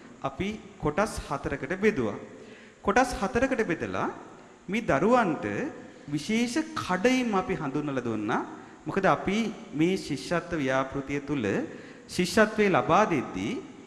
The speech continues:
ඊට අදාළව මේ දරුවන්ගේ යම් ප්‍රගතියක් තියෙන්න ඕනේ. ඒ විදිහට අපි අපේක්ෂා කරන විදිහට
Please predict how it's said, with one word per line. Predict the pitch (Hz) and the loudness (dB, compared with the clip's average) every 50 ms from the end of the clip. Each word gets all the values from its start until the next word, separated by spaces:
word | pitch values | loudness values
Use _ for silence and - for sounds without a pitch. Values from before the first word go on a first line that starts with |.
| - - - - - | -20 -20 -18 -8 -4
ඊට | 156 185 202 214 233 | -2 0 0 2 4
අදාළව | 233 180 139 135 143 180 214 240 240 185 139 117 110 139 208 311 - - - - | 4 4 4 4 4 6 8 8 8 6 4 2 2 0 -2 -2 -4 -8 -10 -8
මේ | 151 170 202 | -4 -4 -2
දරුවන්ගේ | 180 156 143 135 151 170 190 196 202 202 196 226 262 240 | 0 2 2 4 4 4 2 2 2 0 -2 -2 0 0
යම් | 214 240 262 | 0 0 -2
ප්‍රගතියක් | - - 220 220 247 240 240 208 196 196 196 - | 0 0 0 2 2 0 2 2 0 0 0 -2
තියෙන්න | - 170 147 147 147 156 | -4 -2 -2 -2 -2 -2
ඕනේ. | 160 143 127 117 110 107 104 104 - - - - - - - - - - - - - - - - - _ _ _ _ _ _ _ _ _ _ _ _ | -2 0 0 -2 -2 -4 -6 -6 -10 -16 -16 -18 -20 -20 -20 -20 -20 -20 -20 -20 -20 -20 -20 -20 -20 _ _ _ _ _ _ _ _ _ _ _ _
ඒ | - 185 220 226 | 2 4 4 4
විදිහට | 240 233 233 226 240 240 240 254 | 4 2 2 2 2 2 4 4
අපි | 208 156 - - 214 214 233 233 226 - - - | 4 4 2 0 -2 -2 0 -2 -2 -4 -6 -2
අපේක්ෂා | - 127 - - - 214 233 240 233 - - 247 240 233 240 | 0 0 0 2 4 2 2 2 0 -2 0 2 4 4 4
කරන | 233 240 220 214 208 | 2 0 -2 -2 0
විදිහට | 196 175 160 131 127 120 107 107 - | 0 0 -2 -2 -4 -6 -6 -6 -6